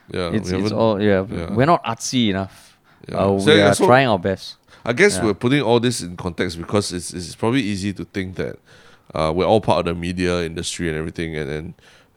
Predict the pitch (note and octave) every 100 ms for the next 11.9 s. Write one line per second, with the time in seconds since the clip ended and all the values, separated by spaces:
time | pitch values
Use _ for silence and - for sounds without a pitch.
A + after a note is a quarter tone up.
0 | - G2 G2 G#2 F#2 - F#2 F2+ C2+ D#2+
1 | - E2 E2+ - D#2+ - D#2+ D#2 E2 D#2+
2 | D2 D2+ C#2 C#2+ D#2 F#2+ F2+ G2 - G2
3 | G#2 F2+ E2+ F2 - - F#2 D#2+ G2 F#2+
4 | - F#2+ G#2 - - _ _ - G#2 B2
5 | B2 G#2 G#2+ G2+ F#2+ F#2+ F#2 F2 - F2+
6 | E2 E2 G2+ A2 A2+ F2 E2+ E2+ D#2+ D#2+
7 | C#2 B1+ G#1+ G1+ B1+ A#2+ D3 E3+ A2 F#2+
8 | G2+ - G#2+ G#2 G#2 - - - _ F2
9 | G2+ G2+ F2 F2+ E2 E2+ - F#2+ F2+ F2
10 | D2+ D2+ D#2 E2 D#2+ D#2+ - _ - -
11 | _ - G2 A#2+ A#2 A2+ A2+ A2 G#2